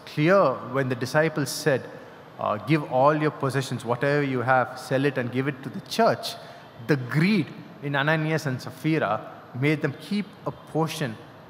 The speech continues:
of what they had sold. And, uh, Peter, through the Holy Spirit, when questioned, uh, and Ananias and Sapphira, when they answered that they had kept and they lied, they immediately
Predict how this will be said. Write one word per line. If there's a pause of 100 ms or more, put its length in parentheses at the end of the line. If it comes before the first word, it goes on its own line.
(140)
of
what
they
had
sold. (760)
And,
uh, (160)
Peter,
through
the
Holy
Spirit, (280)
when
questioned, (640)
uh, (300)
and
Ananias
and
Sapphira,
when
they
answered (400)
that
they
had
kept (100)
and
they
lied, (720)
they
immediately